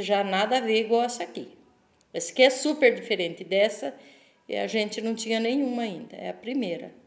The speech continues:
né? É a primeira que foi encontrada na areia de construção, ó. Ó. Olha.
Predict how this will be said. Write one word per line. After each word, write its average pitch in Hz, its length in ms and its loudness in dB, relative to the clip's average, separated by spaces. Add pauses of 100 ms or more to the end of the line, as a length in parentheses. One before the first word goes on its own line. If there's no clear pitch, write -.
(560)
né? 190 240 -14 (600)
É - 80 -8
a 170 40 -8
primeira 185 460 -4
que 220 80 -12
foi 233 160 0
encontrada 214 560 -2
na 214 140 -4
areia 196 500 0 (720)
de 190 140 -10
construção, 180 880 -6 (320)
ó. 180 60 -4
Ó. 160 240 -4 (1400)
Olha. 175 280 -8